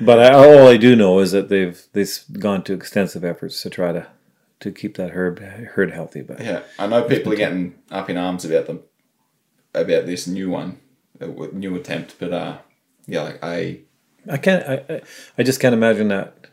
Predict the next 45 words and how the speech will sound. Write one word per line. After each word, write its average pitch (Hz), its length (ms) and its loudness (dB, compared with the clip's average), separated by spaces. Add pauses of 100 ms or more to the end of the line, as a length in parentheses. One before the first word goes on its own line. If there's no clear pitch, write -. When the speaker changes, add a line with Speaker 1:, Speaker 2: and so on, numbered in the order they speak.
(180)
Speaker 1:
working. 104 400 0
But 92 120 -6
that's 98 200 -6
just 98 200 -6
from, 92 200 -6
uh, 85 140 -10
my 90 220 -8
point 92 260 -10
of 85 100 -12
view, 95 140 -6
which 92 200 -10
doesn't 92 240 -4
mean 95 140 -8
a 87 60 -10
whole 90 200 -10
lot. 90 220 -14
But 107 160 -14 (100)
Speaker 2:
I 147 140 0
did. 185 380 -6
Um, 123 580 -2 (600)
there's 113 180 -10
a 107 100 -4
biologist, 101 840 -6 (400)
Rob 101 220 -4
Soroya, 95 580 -6
I - 400 -20
think 131 120 -16
his 127 140 -20
name 139 260 -14
is, - 180 -20 (180)
and 104 300 -12
he 113 180 -12
did 104 220 -6
a, 104 200 0
um, 98 520 -10 (760)
he 104 80 -10
did 98 180 -8
a 85 200 -2
study 101 340 -4
and 92 80 -6
a - 40 -8
presentation 90 640 -10
on 90 160 -8
it, - 100 -12
and - 320 -14